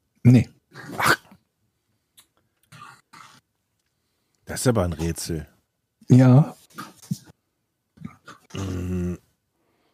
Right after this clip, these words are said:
Speaker 3: Ist der, ist der, ähm, ist das Treffen abends und geht über Nacht? Oder ist
Speaker 1: Genau,
Speaker 3: das ein
Speaker 1: also da wollte ich gerade noch ein bisschen als Tipp geben.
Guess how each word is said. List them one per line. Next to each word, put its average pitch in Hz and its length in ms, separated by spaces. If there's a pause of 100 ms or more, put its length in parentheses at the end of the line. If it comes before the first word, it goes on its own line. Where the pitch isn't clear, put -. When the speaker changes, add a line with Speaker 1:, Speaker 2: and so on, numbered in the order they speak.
(960)
Speaker 3:
Ist - 360
der, 147 180 (220)
ist - 340
der, 135 480
ähm, 113 220
ist 131 180
das 127 180
Treffen 123 560 (1160)
abends 135 500
und 117 200
geht 131 200
über 120 220
Nacht? - 560 (380)
Oder 123 300
ist 117 80
Speaker 1:
Genau, 143 140
Speaker 3:
das 110 100
ein 113 60
Speaker 1:
also 113 140
da 120 120
wollte 143 120
ich - 80
gerade 151 180
noch 143 120
ein 123 60
bisschen 139 240
als 123 140
Tipp - 240
geben. 117 360